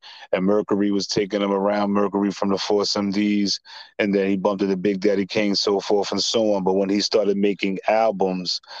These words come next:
there was a group of individuals that was around him, the Down Low Records, June Lovers, Rubber Bands. Um, you know, they was around him in the beginnings to where everybody was, you know,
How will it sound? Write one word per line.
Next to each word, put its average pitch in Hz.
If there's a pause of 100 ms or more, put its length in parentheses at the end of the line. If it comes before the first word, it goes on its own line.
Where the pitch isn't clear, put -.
(240)
there 101
was 92
a 92
group 98
of 98
individuals 98
that 95
was 95
around 98
him, 98
the 92
Down 101
Low 98
Records, 98
June 101
Lovers, 98
Rubber 98
Bands. 95 (480)
Um, 95
you 107
know, 104
they 104
was 98
around 104
him 101
in 95
the 90
beginnings 92
to 104
where 95
everybody 98
was, 92 (320)
you 117
know, 87